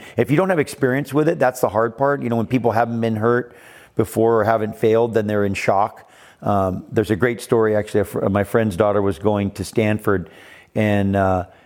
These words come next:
and I said, "Well, how's it going?" He goes, "Well, we have to go up and, you know, spend some time with her." And I go, "Why?" And he goes, "Well, she got this class." She was a new student there, and, and they have this class that you can't, that, that no one can pass,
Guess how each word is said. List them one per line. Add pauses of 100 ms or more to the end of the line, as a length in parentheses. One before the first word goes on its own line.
(720)
and
I
said,
"Well,
how's
it
going?"
He
goes,
"Well,
we
have
to
go
up
and,
you
know,
spend
some
time
with
her."
And
I
go,
"Why?"
And
he
goes,
"Well, (480)
she
got
this
class."
She
was
a
new
student
there,
and,
and
they
have
this
class
that
you
can't, (300)
that, (580)
that
no
one (600)
can
pass,